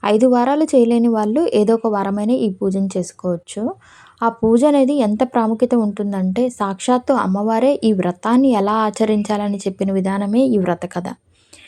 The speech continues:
ఈ పూజ ప్రాముఖ్యత గురించి మనం ఇప్పుడు తెలుసుకుందాము.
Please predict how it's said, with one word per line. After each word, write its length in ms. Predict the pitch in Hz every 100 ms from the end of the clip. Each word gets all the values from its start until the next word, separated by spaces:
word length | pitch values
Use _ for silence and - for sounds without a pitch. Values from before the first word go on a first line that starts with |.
| _ _
ఈ 60 | 233
పూజ 360 | 226 - 226 269 262 _ _ _ -
ప్రాముఖ్యత 500 | 208 208 247 277 269
గురించి 340 | 254 233 226
మనం 240 | 220 196 190
ఇప్పుడు 240 | 185 196
తెలుసుకుందాము. 720 | 196 180 - - 190 - 196